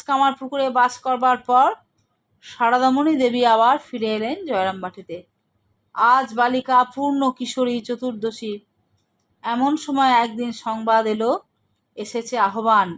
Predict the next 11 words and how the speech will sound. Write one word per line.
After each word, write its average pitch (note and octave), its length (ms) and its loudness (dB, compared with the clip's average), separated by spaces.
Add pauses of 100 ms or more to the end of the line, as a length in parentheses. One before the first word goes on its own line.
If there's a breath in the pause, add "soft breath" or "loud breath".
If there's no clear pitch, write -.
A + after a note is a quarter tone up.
এসেছে C#4+ 460 -6
স্বামী, A3+ 440 -4 (1600)
অপেক্ষা C4 460 -4
করে A#3+ 300 -4
আছেন। G#3+ 460 -4 (960)
বীজকে C#4+ 600 0
বিদীর্ণ D#4 640 2
করে C#4 260 0
এসেছেন B3+ 440 -4 (880)
অঙ্কুরোদ্গমের B3 960 0
মহালগ্ন। G#3+ 720 -2